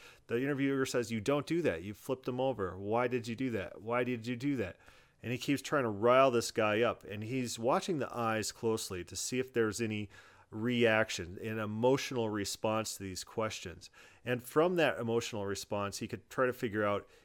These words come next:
if this guy is human or if he's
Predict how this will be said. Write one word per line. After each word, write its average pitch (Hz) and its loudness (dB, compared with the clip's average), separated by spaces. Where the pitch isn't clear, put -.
if 156 0
this 147 -2
guy 117 6
is 101 -2
human 180 0
or 113 6
if 117 2
he's 113 -4